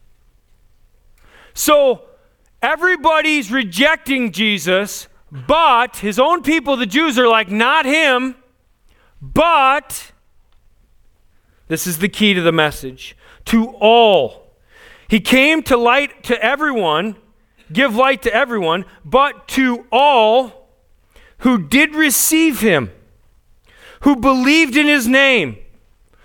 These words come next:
who thought, "That card must be loaded," right? It's gotta be loaded. Jesus, "I'm just gonna, by faith,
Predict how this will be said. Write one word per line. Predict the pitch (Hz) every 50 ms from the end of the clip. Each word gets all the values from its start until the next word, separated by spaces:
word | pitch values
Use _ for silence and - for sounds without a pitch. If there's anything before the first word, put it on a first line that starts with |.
| _ - - -
who | 269 311 294
thought, | - - 302 294 294 277 214 - - - - - _ - - - - - -
"That | 143 143 262 302 359 381 285
card | - - 294 330 320 320 311 302 302 220 196 - -
must | 185 202 247 311 349 330 - - - 220
be | 240 339 359 359
loaded," | 339 330 330 330 320 285 226 170 131 107 - - - - - _ _ - - - - - - - - - - - - - - - -
right? | - 170 190 233 269 294 294 - - _ _ _ _ _ - - -
It's | - 311 311 - - -
gotta | - - - 285 302 339 370 392 403 392
be | 339 359 349 339
loaded. | 311 285 277 262 233 196 156 135 110 - - - _ _ _ _ _ _ _ _ _ _ _ _ _ _ _ _ _ _ _ _ _ _ _ _ _ _ _ _ _ _ _ _ -
Jesus, | 175 349 359 349 285 294 320 285 - - - - - _ _ _ _ _ _ _ _ _ _ _ _ _ -
"I'm | 214 262 247
just | 180 226 339 349 - -
gonna, | 359 349 339
by | 302 269 330 320 339 330
faith, | 233 - 359 370 370 349 330 311 277 -